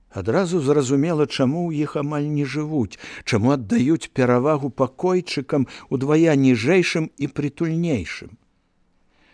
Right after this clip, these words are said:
Увечары Алесь ішоў у тэатр і там смяяўся і абліваўся слязьмі над гаротным лёсам Аглаі з палескага разбойніка.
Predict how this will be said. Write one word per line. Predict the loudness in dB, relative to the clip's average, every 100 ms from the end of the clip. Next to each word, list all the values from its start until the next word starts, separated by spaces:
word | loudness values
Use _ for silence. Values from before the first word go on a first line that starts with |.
| _ _ _ _ _ _ _ _ -4
Увечары | 0 4 4 4 6 8
Алесь | 8 8 6 4
ішоў | 0 4 4 4
у |
тэатр | 4 4 6 2 0 0 -2
і |
там | 0 -2 0 -4 -8 -12 _ _ _
смяяўся | -16 -12 -6 0 4 6 6 4 0 -4 -2 -2 -2 -12 -20 -20 _ _ -4
і | 0 2 2 2 2
абліваўся | 2 4 4 6 6 4 2 -2 -6
слязьмі | -2 2 2 2 -2 0 2 2
над | -2 0
гаротным | 0 2 2 0 -2 0
лёсам | 2 0 0 -4 -6 -4
Аглаі | -6 -4 -2 0 0 -2 -4 _ _ _
з | -18 -4
палескага | 2 4 2 -2 -2 0
разбойніка. | 0 -2 0 2 2 2 0 -6